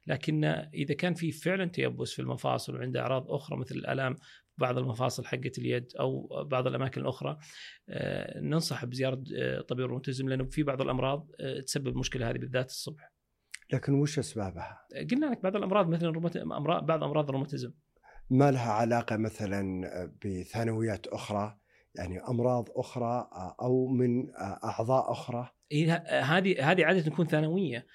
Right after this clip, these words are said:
Speaker 1: يعني عادة لما يكون في تيبس مفاصل اليد،
Speaker 2: أي نعم.
Speaker 1: كل المفاصل يتكلم بشكل عام. آه، نبحث عن بعض الأمراض مثل، آه، مثل ما، آه، ذكرنا سابقا،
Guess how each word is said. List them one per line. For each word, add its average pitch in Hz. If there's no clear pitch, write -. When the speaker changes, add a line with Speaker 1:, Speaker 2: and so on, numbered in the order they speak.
Speaker 1:
يعني -
عادة 123
لما 120
يكون 131
في 131
تيبس 143
مفاصل 131
اليد، 123
Speaker 2:
أي 113
نعم. 76
Speaker 1:
كل 151
المفاصل 123
يتكلم 123
بشكل 123
عام. 113
آه، -
نبحث 160
عن 151
بعض 156
الأمراض 143
مثل، 135
آه، 131
مثل 131
ما، 135
آه، 135
ذكرنا 135
سابقا، 139